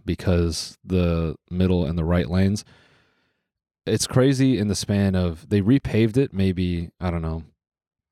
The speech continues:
six months ago and they did a shitty job and there's, like, a, it, like, goes over a sewer line. So there's, like, a natural dip in the road. The time between the lazy repavement and now, <laughs> it used to be, like, a little hump. <laughs> Dude,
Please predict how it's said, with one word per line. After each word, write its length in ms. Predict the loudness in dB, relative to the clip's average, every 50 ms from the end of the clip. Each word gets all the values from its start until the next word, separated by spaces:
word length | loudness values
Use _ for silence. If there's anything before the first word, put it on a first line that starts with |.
| _ _ _ -8
six 300 | -4 -2 -2 -2 -2 0
months 220 | 0 0 0 0
ago 180 | 0 0 0 2
and 80 | 2 2
they 60 | 2
did 140 | 0 0 0
a 20 |
shitty 340 | -2 -2 -2 -2 -2 -2 -2
job 420 | -4 -4 -2 0 0 -2 -2 -4 -8 _ -8
and 160 | -4 -2 0
there's, 220 | 0 0 0 -2
like, 160 | -4 -6 -6
a, 120 | -6 -8 -10 -10 _ _ _ _ _ _ _ -4
it, 100 | 0 0
like, 180 | 0 0 0
goes 260 | 2 2 2 4 4
over 200 | 2 2 2 0
a 80 | -2 -4
sewer 340 | -4 -2 0 0 0 0 0
line. 340 | -2 -4 -6 -10 -12 -14 -18 _ _ _ _ _ _ -4
So 120 | 0 2
there's, 100 | 2 4
like, 80 | 2 2
a 60 | 0
natural 400 | 0 0 0 0 0 0 0 0
dip 260 | 0 -2 -4 -4 -4
in 80 | -4 -4
the 80 | -2
road. 280 | 0 0 0 0 0 -2 -6 _ _ _ _ _ _ _ _ _ _ _ _ _
The 100 | -4 -4 -2
time 360 | -2 0 0 2 2 2 2
between 420 | 2 0 0 0 0 0 2 2
the 340 | 2 0 0 0 0 -2 -6 -8 -8
lazy 460 | -6 -2 0 2 2 2 0 0 -2
repavement 600 | -2 -2 -4 -4 -4 -4 -6 -4 -2 -2 -2 -2
and 160 | -4 -4 -6
now, 320 | -6 -6 -4 -4 -4 -4 -6 -8 -16 -20 -20 _
<laughs> 280 | _ -20 -20 _ _
it 80 | 0 0
used 160 | 0 2 2
to 60 | 2
be, 60 | 2 2
like, 120 | 2 2
a 40 | 0
little 200 | 0 0 0 -2
hump. 400 | -4 -6 -4 -4 -6 -6 -10 -20 _ _ _
<laughs> 140 | _ _
Dude, 360 | -8 -4 -2 -2 0 0 -2